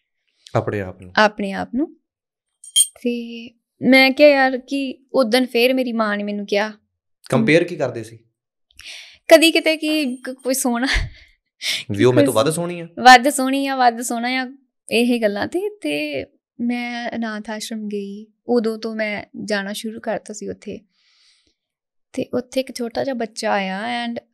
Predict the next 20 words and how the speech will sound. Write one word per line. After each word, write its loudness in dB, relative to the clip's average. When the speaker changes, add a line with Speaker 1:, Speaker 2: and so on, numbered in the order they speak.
Speaker 2:
ਉਹਦੇ -2
ਇੱਥੋਂ -4
ਇੰਨੇ -2
ਹੱਥ -4
ਨਹੀਂ 0
ਦੋਵੇਂ -4
ਤੇ -4
ਗਿੱਟਿਆਂ -2
ਦੇ 2
ਕੋਲੋਂ -2
ਪੈਰ 0
ਹੈ -10
ਨਹੀਂ -10
ਦੋਵੇਂ -12
and 8
ਉਹ 8
ਮੇਰੇ 6
ਵੱਲ 6
ਭੱਜਾ 2
ਆਇਆ। 0